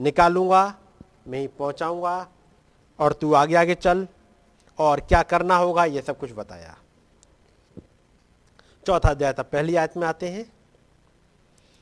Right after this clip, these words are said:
और वहाँ लिखा हुआ है, "तब मूसा ने उत्तर दिया कि वे मेरी प्रतीति ना करेंगे और न मेरी सुनेंगे।" मूसा को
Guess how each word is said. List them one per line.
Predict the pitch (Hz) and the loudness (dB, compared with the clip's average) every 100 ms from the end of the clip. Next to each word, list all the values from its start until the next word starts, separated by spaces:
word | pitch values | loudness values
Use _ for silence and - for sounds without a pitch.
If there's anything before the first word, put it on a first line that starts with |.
| _ - | _ -12
और | 127 | -8
वहाँ | 127 | -8
लिखा | 123 - | -10 -10
हुआ | 120 117 | -10 -10
है, | 113 110 101 _ _ _ _ _ _ _ _ _ _ _ _ _ _ - | -12 -14 -20 _ _ _ _ _ _ _ _ _ _ _ _ _ _ -2
"तब | 269 | 0
मूसा | 240 226 226 277 | 0 -4 0 0
ने | 311 | 0
उत्तर | 269 190 151 | -2 -2 -2
दिया | 127 117 104 123 - _ _ _ _ _ _ _ _ _ _ | -4 -8 -8 -10 -20 _ _ _ _ _ _ _ _ _ _
कि | 220 | 0
वे | 233 277 | 2 4
मेरी | 226 220 | 4 4
प्रतीति | 220 196 - 185 233 285 285 - _ _ _ _ _ _ | 2 -4 -6 -8 -6 -6 -8 -20 _ _ _ _ _ _
ना | 110 113 | -14 -12
करेंगे | 110 95 87 80 - - _ _ _ _ - _ - | -12 -16 -18 -20 -20 -20 _ _ _ _ -20 _ 0
और | 247 285 | 2 2
न | 285 294 | 2 2
मेरी | 269 208 | 2 2
सुनेंगे।" | - 139 123 113 117 - _ _ _ _ _ _ _ _ _ _ _ _ _ _ _ _ _ - - _ - _ _ _ _ _ 127 | -6 -6 -6 -10 -14 -16 _ _ _ _ _ _ _ _ _ _ _ _ _ _ _ _ _ -20 -20 _ -20 _ _ _ _ _ -16
मूसा | 127 127 | -12 -10
को | 131 135 135 127 | -8 -8 -10 -12